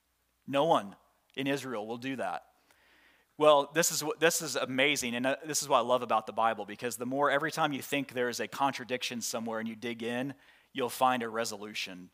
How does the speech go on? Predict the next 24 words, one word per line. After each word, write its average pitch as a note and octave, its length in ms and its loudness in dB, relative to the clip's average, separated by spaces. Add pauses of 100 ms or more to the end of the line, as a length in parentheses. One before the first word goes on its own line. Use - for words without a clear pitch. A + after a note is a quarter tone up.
(440)
'cause A2+ 160 -12
God A#2 300 4
word A2+ 220 -4
is, G2+ 240 -10
God's A#2 240 0
word A#2 160 -6
is G2+ 100 -8
totally C#3+ 420 -6
infallible. G2+ 720 -4 (460)
And A#2+ 120 -4
again, A#2 280 0
he B2 160 -6
means B2+ 280 -2
exactly A#2 580 0
what A2+ 120 -6
he G#2 80 -12
says. G#2 540 -8 (440)
Well, D3 200 6
when C#3+ 100 2
you D#3 80 0
get G#3 160 8
to F#3+ 100 -2
Numbers E3+ 300 4
twenty-seven, C#3+ 840 4